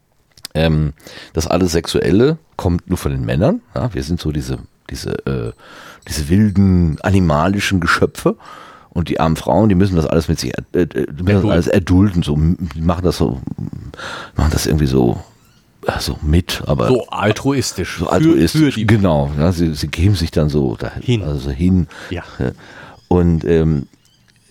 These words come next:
Speaker 1: das ist so, das ist so komplett falsch, <laughs> dieses Bild. Aber ich bin so groß geworden. Und, äh, ich bin immer froh um jede Situation, wo ich erlebe, dass es ja grad nicht so ist.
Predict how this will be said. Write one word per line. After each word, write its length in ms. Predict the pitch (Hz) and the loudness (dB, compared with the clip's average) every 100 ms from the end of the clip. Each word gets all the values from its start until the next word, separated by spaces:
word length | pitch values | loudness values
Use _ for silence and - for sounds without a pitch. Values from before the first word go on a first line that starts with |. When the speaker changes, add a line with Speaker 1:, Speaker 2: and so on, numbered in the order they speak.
| _ _ _ - | _ _ _ -4
Speaker 1:
das 200 | 98 107 | -2 -2
ist 120 | 107 | -2
so, 160 | 110 101 - - - - - _ _ _ | -4 -4 -8 -16 -18 -20 -20 _ _ _
das 220 | - 110 | -10 -4
ist 100 | 120 | -2
so 80 | 123 | 0
komplett 320 | - 127 143 | 0 -2 -2
falsch, 460 | - 139 80 90 - | -2 0 0 -2 -6
<laughs> 40 | |
dieses 240 | 101 107 98 | 0 0 0
Bild. 420 | - 117 95 - _ _ - - - - - - | 0 0 0 -8 _ _ -10 -10 -14 -20 -18 -8
Aber 200 | - - 117 | -4 0 0
ich 100 | - | 2
bin 120 | 110 | 0
so 100 | 113 | 0
groß 240 | 120 208 - | 0 -4 -4
geworden. 420 | 62 53 64 - _ _ _ - _ | -4 -4 -6 -14 _ _ _ -20 _
Und, 600 | - 92 92 90 90 85 | -2 2 2 2 0 -4
äh, 180 | 50 95 | -4 -2
ich 60 | 92 | 0
bin 200 | 117 76 | 0 0
immer 160 | 117 | -2
froh 220 | 127 156 156 | -2 -2 0
um 160 | 127 | 2
jede 220 | 123 185 | 2 0
Situation, 640 | 175 156 143 127 - 147 147 | 0 0 2 0 2 2 2
wo 80 | 110 | 2
ich 120 | 110 | 0
erlebe, 240 | 110 113 117 | 2 2 2
dass 140 | 110 | -2
es 40 | 120 | -4
ja 100 | 110 | -4
grad 260 | - - | -6 -2
nicht 160 | 143 - | -2 0
so 100 | - | -2
ist. 300 | - - | -4 -6